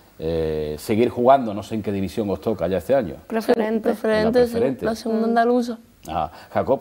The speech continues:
Speaker 1: ¿estáis haciendo pruebas, por ejemplo, tú con qué equi-, con qué equipo?
Speaker 3: Con el Sevilla, con el Betis, con el Cádiz.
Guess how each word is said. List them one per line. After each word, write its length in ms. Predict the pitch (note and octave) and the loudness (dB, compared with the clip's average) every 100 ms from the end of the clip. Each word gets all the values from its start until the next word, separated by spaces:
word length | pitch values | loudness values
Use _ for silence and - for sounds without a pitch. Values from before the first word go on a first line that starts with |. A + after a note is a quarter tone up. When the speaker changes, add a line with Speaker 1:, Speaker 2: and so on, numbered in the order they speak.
| - | -2
Speaker 1:
¿estáis 300 | G2+ A#2 C3+ | -2 0 0
haciendo 280 | B2 C#3 A#2 | -2 0 0
pruebas, 260 | A#2+ D3 | 2 2
por 140 | - G2+ | 0 -4
ejemplo, 240 | - A2 | -2 -2
tú 220 | C#3+ D#3+ D#3+ | 0 0 0
con 180 | G#2 | -4
qué 160 | F#2 G2+ | -2 -4
equi-, 160 | E2 - - | -6 -12 -12
con 140 | D#2+ | -10
qué 120 | D#2 | -4
equipo? 300 | F2 - - - _ | -4 -4 -16 -20 _
Speaker 3:
Con 200 | - A#3 | 0 2
el 80 | A3+ | 2
Sevilla, 520 | A3+ G#3+ A#3 A#3 B3+ | 0 2 2 4 2
con 180 | B3 A#3+ | 2 0
el 120 | A3+ | 2
Betis, 260 | A3+ A3+ A#3 | 0 0 2
con 140 | A#3 | 2
el 100 | A3+ | 2
Cádiz. 260 | A3+ A3 | 4 2